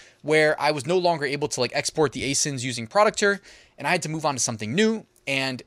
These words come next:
with the date creation, uh, the date creation range, I would go one month at a time. I don't know that other people are gonna have to do this. For me, for it to work, I had to do one month at a time. So I ended up, you know, for twenty twenty-two, it's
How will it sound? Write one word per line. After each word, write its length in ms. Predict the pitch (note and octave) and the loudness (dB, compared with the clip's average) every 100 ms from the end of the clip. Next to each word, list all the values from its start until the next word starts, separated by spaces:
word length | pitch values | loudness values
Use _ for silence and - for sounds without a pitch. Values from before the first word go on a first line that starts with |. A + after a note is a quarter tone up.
| B2+ | 0
with 220 | F#3+ - | 0 0
the 100 | D#3+ | -4
date 340 | A2+ C3+ G#3 | -2 -4 -4
creation, 500 | - D3+ C3 B2+ - | -8 -2 0 0 -2
uh, 140 | A#2+ A#2 | -2 -2
the 140 | A2+ | -2
date 200 | A#2 E3 | 0 -2
creation 460 | - D3 C3+ - A2 | 0 -2 0 -2 0
range, 460 | E3+ F#3+ B2 A2+ - - - - - _ _ _ _ _ - | 0 0 -2 -4 -6 -20 -20 -20 -20 _ _ _ _ _ 4
I 120 | D#3 | 4
would 200 | G#3 F3+ | 4 4
go 120 | F#3 | 6
one 400 | E3 C3 C#3 F#3 | 6 4 2 2
month 260 | E3 D#3+ - | -2 -4 -2
at 120 | B2+ | -2
a 40 | A#2 | -2
time. 300 | - C3+ G#2+ | -6 -6 -4
I 80 | - | -2
don't 140 | F3 | -2
know 160 | E3 E3+ | -2 -4
that 120 | D3+ | -2
other 140 | C3+ | -4
people 240 | C3 D3+ C#3 | -6 -6 -6
are 40 | |
gonna 160 | C3 B2 | -4 -6
have 100 | A#2+ | -6
to 60 | A2 | -4
do 120 | B2+ | -4
this. 280 | D3+ D3 - | -2 -4 -6
For 260 | - D#3+ C#3+ | -4 -2 -2
me, 420 | A#2+ B2 E3 G#3+ | -2 -6 -6 -10
for 200 | - D3+ | -6 -6
it 100 | D3 | -4
to 80 | - | -6
work, 320 | A2 B2+ F#3 | 0 0 0
I 60 | B2+ | -2
had 100 | C#3 | -2
to 60 | C3+ | -2
do 40 | C3+ | -2
one 240 | A#2+ D3+ | 0 0
month 220 | C#3+ C#3 | 0 0
at 100 | A#2+ | -2
a 60 | A2 | -2
time. 320 | A#2 F#2 G#2+ | -6 -8 -12
So 320 | _ - D#3 D3 | _ -2 4 6
I 120 | E3 | 6
ended 300 | D3 E3+ E3+ | 4 0 4
up, 200 | E3 - C#3 | 4 2 -4
you 60 | |
know, 100 | B2+ | -4
for 160 | A#2 C#3+ | -2 -4
twenty 260 | - D#3+ | 0 0
twenty-two, 640 | D#3+ E3 D3+ - E3 E3 D#3+ | 2 0 0 2 2 0 -8
it's 480 | B2 A#2 - - - | -8 0 2 2 -2